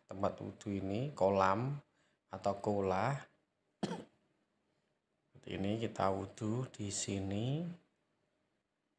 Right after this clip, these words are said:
Oke. Nah, masjid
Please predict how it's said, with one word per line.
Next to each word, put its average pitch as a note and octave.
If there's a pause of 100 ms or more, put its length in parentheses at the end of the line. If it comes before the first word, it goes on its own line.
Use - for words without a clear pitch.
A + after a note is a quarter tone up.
(1800)
Oke. F2+ (880)
Nah, G2+
masjid A2+